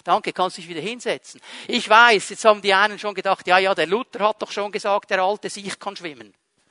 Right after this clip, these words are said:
Ja, der hat da Verstehungstendenzen, aber wie reagierst du dann?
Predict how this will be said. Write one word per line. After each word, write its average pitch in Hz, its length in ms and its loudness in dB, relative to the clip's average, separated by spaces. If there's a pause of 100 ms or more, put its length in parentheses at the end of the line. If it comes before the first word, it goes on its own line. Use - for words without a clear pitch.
(840)
Ja, 262 200 6
der 294 200 6
hat 254 280 6
da 277 180 6
Verstehungstendenzen, 277 1300 0
aber 208 240 2
wie 277 140 2
reagierst 277 920 2
du 349 400 2 (540)
dann? 247 480 4